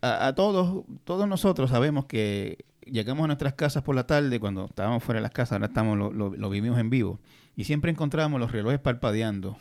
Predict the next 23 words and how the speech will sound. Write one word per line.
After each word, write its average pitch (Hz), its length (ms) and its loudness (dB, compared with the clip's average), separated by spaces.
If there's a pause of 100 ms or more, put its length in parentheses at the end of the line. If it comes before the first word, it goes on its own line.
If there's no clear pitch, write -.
(140)
porque 110 200 -4
sabíamos 165 340 0
que 147 120 -2
la 131 100 2
luz 156 140 2
se 170 60 4
había 143 140 4
ido 156 140 4
en 151 80 2
algún 127 220 0
momento. 104 520 -2 (400)
Ahora 135 220 0
que 170 80 0
yo 165 80 4
estoy 156 220 -2
trabajando 147 500 2
desde 143 180 0
mi 139 120 2
casa, 147 320 2
como 117 340 2
muchísima 113 960 -2
otra 139 180 0
gente, 135 440 0